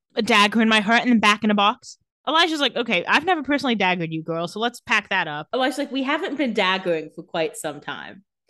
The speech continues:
Speaker 1: Yeah.
Speaker 2: relative to a normal pattern here.
Speaker 1: Elijah says, "I've made my case. Your family needs you, and what choice you make right now is your own." Rebecca says, "I owe him nothing. I wish him no joy, no love. I will stay here and live my life the way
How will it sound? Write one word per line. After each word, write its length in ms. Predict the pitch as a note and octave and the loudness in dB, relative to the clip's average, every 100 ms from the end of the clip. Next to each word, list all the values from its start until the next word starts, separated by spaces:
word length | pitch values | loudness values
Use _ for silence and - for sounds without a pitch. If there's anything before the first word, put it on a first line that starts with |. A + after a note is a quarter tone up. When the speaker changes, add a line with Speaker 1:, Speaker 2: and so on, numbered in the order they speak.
| _ _ | _ _
Speaker 1:
Yeah. 320 | B3+ B3 A3 G#3+ | -6 -6 -6 -2
Speaker 2:
relative 460 | A#3 G#3 G3+ A3+ F#3 | 0 0 2 0 0
to 180 | - F3+ | -2 -2
a 80 | E3 | -2
normal 400 | E3 D3+ D3 C3+ | -4 -8 -10 -12
pattern 440 | - C3+ E2+ D2+ E3 | -8 -8 -8 -12 -18
here. 240 | C3+ - _ _ | -20 -20 _ _
Speaker 1:
Elijah 340 | A#3+ C4+ D#4 D4+ | 0 2 2 0
says, 200 | D4 - - | -4 -4 0
"I've 160 | A3 | 4
made 200 | A#3+ A#3+ | 4 4
my 120 | A#3 A#3 | 2 -2
case. 460 | - C#3+ C3 - - - | -2 -4 -4 -8 -10 -2
Your 120 | A3+ | 0
family 400 | B3+ C#4 D4+ D4+ | 2 2 2 2
needs 300 | A3+ F3+ - | 4 2 2
you, 140 | E3+ | 0
and 140 | D#3+ F3+ | 2 0
what 160 | E3+ | -2
choice 320 | - G#3+ G#3 - | -2 0 0 -2
you 160 | E3+ | 2
make 280 | G#3+ G3 G3 | 4 4 2
right 140 | B3 G3+ | -2 0
now 200 | A#3+ B3 | 2 2
is 140 | G#3 - | 0 -2
your 140 | E3 | -4
own." 300 | D3+ - - - _ _ | -4 -8 -14 -20 _ _
Rebecca 320 | G#3 G#3 A3+ | 0 0 0
says, 200 | G3 F3+ - | -2 -4 0
"I 140 | A#3 B3 | 2 4
owe 120 | G#3+ | 2
him 220 | F3 D#3 | 2 0
nothing. 380 | D#3 - - - - | -2 -4 -10 -8 -4
I 120 | F#3 | -2
wish 260 | F3 E3 | -2 -6
him 180 | E3 D#3 | -8 -8
no 180 | D#3+ A#3 | -2 0
joy, 360 | A3+ F#3+ E3+ D#3+ _ _ | 2 2 0 -2 _ _
no 220 | D#3 F3+ A#3 | 0 2 2
love. 280 | E3 C#3 C3+ - _ | 2 -2 -6 -20 _
I 140 | - A3 | 0 2
will 100 | F#4+ | 2
stay 200 | F#4+ G4 | 2 0
here 240 | C4 G3+ - | 2 2 2
and 140 | F3 | -2
live 160 | E3 C#3+ | -4 -2
my 240 | E3+ A#3+ | 0 2
life 340 | E4 F3 D#3+ - | 2 0 -2 -4
the 80 | |
way 160 | D#3+ D3 | -6 -4